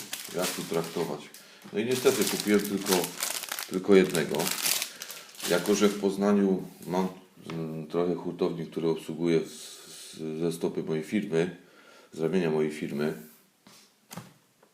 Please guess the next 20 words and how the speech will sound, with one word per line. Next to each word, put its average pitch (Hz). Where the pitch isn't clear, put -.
to 87
wstąpiłem 101
do 90
jednej 92
z -
hurtowni 85
w -
celu 87
sprawdzenia, 87
czy -
mają 82
coś 80
ciekawego 76
właśnie 71
z -
Champions 69
League. 82
No 95
i 131
kupiłem. 127